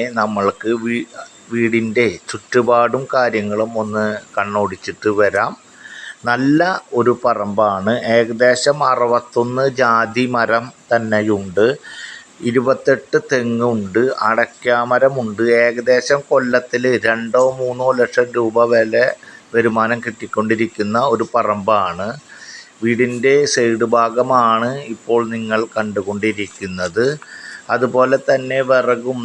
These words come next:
നാളികേരവും കാര്യങ്ങളൊക്കെ ചെയ്യുന്നതിന് വേണ്ടി വിറക് പുര, അങ്ങനത്തെ ഒരു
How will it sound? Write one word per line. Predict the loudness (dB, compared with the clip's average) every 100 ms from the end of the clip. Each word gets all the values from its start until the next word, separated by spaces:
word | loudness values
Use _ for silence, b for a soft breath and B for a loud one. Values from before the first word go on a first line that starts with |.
| 0
നാളികേരവും | 2 0 0 2 2 2 -4 0
കാര്യങ്ങളൊക്കെ | 0 0 -4 -8 -8 -8
ചെയ്യുന്നതിന് | -4 -4 -4 -6 -6 -2
വേണ്ടി | -2 -2 -6 -2
വിറക് | -2 -2 -4 0
പുര, | 2 2 -2 -12 -10 -6
അങ്ങനത്തെ | -4 -4 -4 -2 0
ഒരു | -2